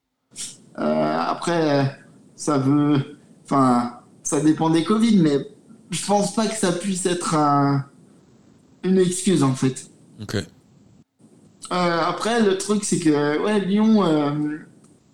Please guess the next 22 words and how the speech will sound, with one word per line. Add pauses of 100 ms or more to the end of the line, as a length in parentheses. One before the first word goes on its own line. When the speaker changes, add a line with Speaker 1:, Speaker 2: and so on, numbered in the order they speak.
(920)
Speaker 1:
bah,
sur
le
papier,
ils... (560)
ils
avaient
tout
pour,
euh, (880)
mettre
un
jeu
chatoyant (120)
en
place
et, (380)
<laughs>
et
au
final,
euh,